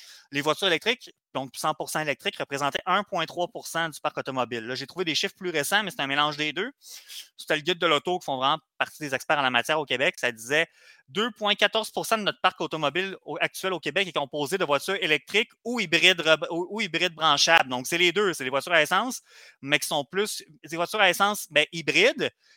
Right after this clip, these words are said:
mais qui sont plus que des hybrides standards, là, comme il y avait autrefois. C'est-à-dire, t'es, t'es, c'est, c'est-à-dire que ces hybrides-là, t'es branches dans le mur pour recharger la batterie. Fait que tu te dis...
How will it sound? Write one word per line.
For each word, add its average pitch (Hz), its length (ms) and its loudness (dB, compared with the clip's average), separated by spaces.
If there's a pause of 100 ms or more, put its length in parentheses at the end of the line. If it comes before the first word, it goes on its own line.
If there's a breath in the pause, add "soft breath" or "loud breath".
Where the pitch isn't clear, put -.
(120)
mais 147 160 0
qui - 60 -2
sont 160 120 0
plus 214 140 -8
que 202 60 -4
des 143 220 -2
hybrides 151 220 -2
standards, 143 560 6
là, 131 60 0
comme 131 140 -6
il 123 40 -4
y 120 40 2
avait 117 140 0
autrefois. 147 500 -4
C'est-à-dire, 143 280 -6
t'es, 156 140 -8
t'es, 147 240 -6
c'est, 143 180 -8
c'est-à-dire 139 280 -6
que - 60 -8
ces 147 100 -6
hybrides-là, 139 360 -2
t'es 139 200 0
branches 135 280 0
dans 131 220 2
le 123 60 -6
mur 160 220 -2
pour - 80 -6
recharger 123 260 -6
la 139 100 2
batterie. 123 320 0
Fait 117 100 -6
que - 60 -20
tu 117 80 -18
te 117 60 -16
dis... 160 160 -10